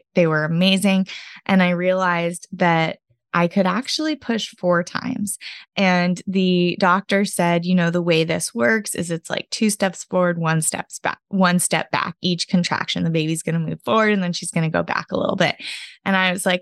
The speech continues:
"Okay, then I'm gonna push four times." And they <laughs> were like, "Okay,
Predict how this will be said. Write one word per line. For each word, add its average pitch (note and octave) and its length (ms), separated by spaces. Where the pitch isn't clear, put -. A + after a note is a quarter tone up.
"Okay, D4 240
then G#3+ 140
I'm G3 140
gonna F#3+ 160
push E3+ 260
four - 240
times." - 520
And F#3+ 140
they G#3 60
<laughs> B3 180
were B3 80
like, - 300
"Okay, B3 680